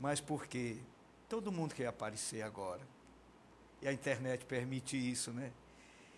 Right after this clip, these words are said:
Então, os artistas vão ter que ter uma nova, um novo paradigma. A comunicação, a arte vai ser, claro que nós vamos ter as coisas presenciais. Eu mesmo viajei outro dia pra fazer uma live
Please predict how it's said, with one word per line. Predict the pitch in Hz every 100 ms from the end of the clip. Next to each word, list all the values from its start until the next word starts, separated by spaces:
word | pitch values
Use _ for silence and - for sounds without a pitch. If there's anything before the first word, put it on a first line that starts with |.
| -
Então, | 131 127 147 143 143 - - - -
os | 143 139
artistas | 127 - 165 - 123
vão | 143
ter | - 147
que | 151
ter | -
uma | 139 135 110 98 98
nova, | 127 175 180 151 165 139 - - -
um | 139
novo | 156 202 160
paradigma. | 139 120 107 104 95 95 82 - - - - - - - - - - - - - -
A | 117
comunicação, | - 147 143 135 123 - - 151 143
a |
arte | 127 143 151 - -
vai | 117 127
ser, | 123 - 151 165 180 180 -
claro | 190 185 117 -
que | 143 151
nós | 175
vamos | 151 196
ter | 190 185
as | 190
coisas | - 185 -
presenciais. | 165 131 139 - 139 143 113 - - - -
Eu | 160
mesmo | 165 175
viajei | 190 190 127 147
outro | 147 139
dia | 139
pra | 151
fazer | 170 156 139
uma | 156
live | 151 135 143 180 220